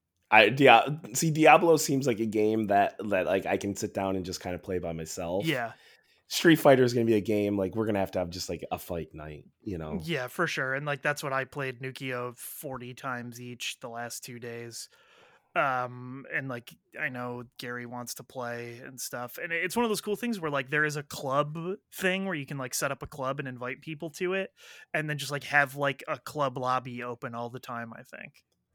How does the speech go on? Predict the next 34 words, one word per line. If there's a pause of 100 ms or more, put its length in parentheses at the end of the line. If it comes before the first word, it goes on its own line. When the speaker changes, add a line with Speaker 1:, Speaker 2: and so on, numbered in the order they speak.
(160)
Speaker 1:
Yeah,
that'll
be
perfect.
Speaker 2:
Uh,
and
so,
like,
that
kind
of
stuff
I
think
is
really
neat.
People
can
just
stop
in,
you
can
get
a
list
of
who's
on (380)
the
friends
list,
uh,